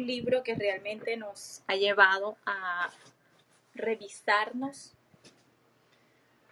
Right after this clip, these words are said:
a nosotros mismos. No, eh, no ver a nuestros hijos, sino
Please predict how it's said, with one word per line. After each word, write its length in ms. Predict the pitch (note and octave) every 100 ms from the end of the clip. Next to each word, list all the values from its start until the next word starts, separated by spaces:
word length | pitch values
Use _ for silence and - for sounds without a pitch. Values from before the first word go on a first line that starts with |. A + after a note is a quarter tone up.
| _ - - - -
a 140 | G#3+
nosotros 400 | G3+ G3+ G3+ A3+
mismos. 500 | A3+ A3 - - - _ _ _ _ - -
No, 800 | G#3+ A3 A3 A3+ B3 C4+ C#4+ C#4+ - _
eh, 520 | A#3 A#3 A3 G#3+ G3+ F#3+ - - - - - - _ _ - _ - _ _ _ _ A#3
no 680 | A3+ A3+ A3+ A3+ B3 C#4 -
ver 500 | A3 G3+ B3 C4 C#4+ -
a 80 | B3+
nuestros 400 | A3+ - - A3
hijos, 240 | A3+ C4
sino 480 | - G#3 F#3+ F#3+